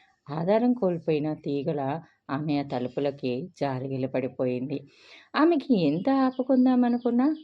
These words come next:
ఏడుపు, బాధ ఆగడం లేదు. "ఇన్నాళ్ళు నేను దేనికోసమైతే ఎదురు చూశానో,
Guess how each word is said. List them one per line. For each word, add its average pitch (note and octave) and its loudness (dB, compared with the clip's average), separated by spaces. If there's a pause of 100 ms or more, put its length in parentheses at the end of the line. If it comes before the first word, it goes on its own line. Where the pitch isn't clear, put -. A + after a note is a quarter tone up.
(140)
ఏడుపు, C#3 0 (120)
బాధ C#3+ -2 (340)
ఆగడం D#3 -4
లేదు. C3+ -4 (380)
"ఇన్నాళ్ళు D#3 2
నేను G#3 2
దేనికోసమైతే D3 -2
ఎదురు C#3+ -6
చూశానో, C#3+ -4